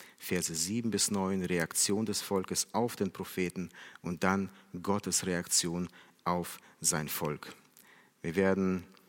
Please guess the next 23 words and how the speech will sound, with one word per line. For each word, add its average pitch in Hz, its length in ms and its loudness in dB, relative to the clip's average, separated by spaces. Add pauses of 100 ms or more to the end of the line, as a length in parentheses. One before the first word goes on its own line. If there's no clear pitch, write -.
(160)
jetzt 87 300 2
eine 82 320 -2
Gebetsgemeinschaft 110 920 2
haben. 104 160 4
Ich 95 140 2
habe 101 160 6
euch 101 300 4
ein 95 100 2
paar 104 180 4
Gebetsanliegen 127 880 2 (280)
aufgeschrieben. 107 680 2
Boah, 104 140 4
ist - 140 -2
das 92 140 0
klein 92 240 -2
geschrieben. 82 460 -4 (1040)
Wir 85 200 -2
werden, 110 500 4 (1120)
wir 98 120 2
beten, 117 340 2
dass 107 200 2
Gott 107 240 2
uns - 420 2